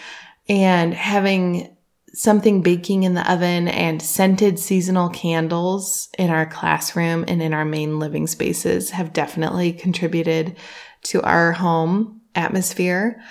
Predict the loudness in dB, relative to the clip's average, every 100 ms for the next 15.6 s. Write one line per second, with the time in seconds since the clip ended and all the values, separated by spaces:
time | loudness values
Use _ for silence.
0 | -20 -14 -6 0 0 2 0 2 2 2
1 | -2 -2 -2 -4 -8 -4 0 0 0 -6
2 | -6 -12 -18 -12 -6 -4 -4 -4 -4 -4
3 | -6 -6 -6 -2 0 2 2 0 2 0
4 | -2 -10 -20 _ _ -6 -2 0 0 0
5 | 0 0 0 0 0 2 2 4 4 2
6 | 0 2 4 2 2 2 0 -4 -2 -2
7 | -2 -2 0 2 2 2 2 2 0 -4
8 | -6 -6 -2 2 4 4 2 0 0 0
9 | 2 2 0 -2 0 0 -2 -2 -2 0
10 | 0 0 -4 -12 -20 -20 -10 -6 -4 -4
11 | -4 -6 -12 _ _ _ _ _ _ _
12 | -16 -6 6 10 12 12 12 10 8 8
13 | 6 6 6 4 2 2 0 2 2 0
14 | 2 0 -2 4 4 6 2 0 -4 -4
15 | 2 4 2 0 -6 -6